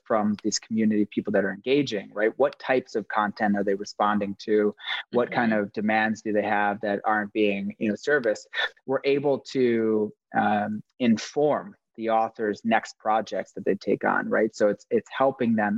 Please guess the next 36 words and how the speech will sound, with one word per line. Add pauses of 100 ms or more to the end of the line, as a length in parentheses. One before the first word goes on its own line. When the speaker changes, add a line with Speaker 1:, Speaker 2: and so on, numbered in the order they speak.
Speaker 1:
in
the
formation (360)
of
books
that
they
haven't
written. (460)
Now, (420)
we
do
provide, (220)
um, (200)
and (440)
we're
starting
to
do
this
a,
a
little
bit
more,
as,
as
you
know, (360)
we're
starting
to (120)
do
course
creation
stuff